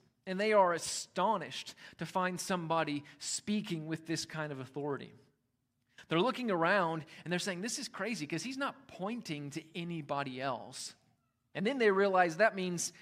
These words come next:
that he's speaking to them. They're looking around, they're going, "You know what? He's not actually talking to somebody else either. He's talking to me.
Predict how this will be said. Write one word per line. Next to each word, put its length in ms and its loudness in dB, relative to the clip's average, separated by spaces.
that 80 -2
he's 180 -2
speaking 500 -4
to 120 -4
them. 240 -2
They're 100 -4
looking 300 -4
around, 240 2
they're 80 -4
going, 220 0
"You 60 -6
know 60 0
what? 100 0
He's 120 -4
not 160 0
actually 300 0
talking 460 -2
to 60 -6
somebody 380 -2
else 160 0
either. 220 -4
He's 180 -4
talking 480 -2
to 100 -6
me. 400 -4